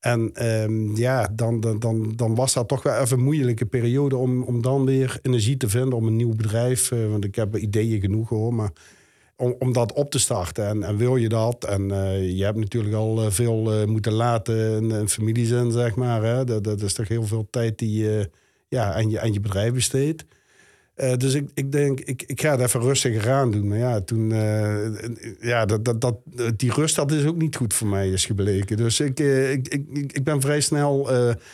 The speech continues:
benaderd door, eh, een prominent, eh, politicus. En ik zeg: "Nee, politiek is niks voor mij, daar moet je niet mee aankomen."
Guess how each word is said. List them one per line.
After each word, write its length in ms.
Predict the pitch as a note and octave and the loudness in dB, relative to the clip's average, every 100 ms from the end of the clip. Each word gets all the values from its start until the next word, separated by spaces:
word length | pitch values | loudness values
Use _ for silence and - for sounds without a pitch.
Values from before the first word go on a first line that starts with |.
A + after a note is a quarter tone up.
| - _ | -20 _
benaderd 600 | A#2+ B2 C#3+ D#3 C3+ G#2 | 0 2 2 2 0 2
door, 340 | B2+ A#2+ G#2 A2+ | 2 2 2 2
eh, 640 | A2 G#2+ G#2 G#2 G#2 G#2+ | 4 4 4 2 2 2
een 120 | G#2+ | 0
prominent, 580 | G#2 A#2+ A#2 A#2 A#2 G#2+ | 0 2 2 2 0 2
eh, 180 | A#2 A2+ G2 | 2 2 2
politicus. 800 | B2+ D3+ C#3+ C3 C3 C#3 - | 0 0 0 2 2 0 -4
En 380 | - A#2 A2 G#2+ G2+ | -4 -2 0 -2 -4
ik 320 | - _ _ | -8 _ _
zeg: 120 | G2+ | -4
"Nee, 200 | F#2 F#2+ | 0 -2
politiek 420 | F#2 F#2+ F#2 F2+ E2+ | -2 -6 -6 -6 -6
is 100 | - | -4
niks 200 | F#2 - | -6 -6
voor 100 | F#2+ | -6
mij, 160 | F2+ | -4
daar 80 | F2+ | -2
moet 120 | F#2 | -2
je 80 | F#2 | -2
niet 260 | F#2 G2+ A2+ | -2 -2 -2
mee 200 | G2+ F#2+ | -2 -2
aankomen." 580 | F#2+ F#2 E2+ E2+ G2 | -2 -4 -8 -10 -14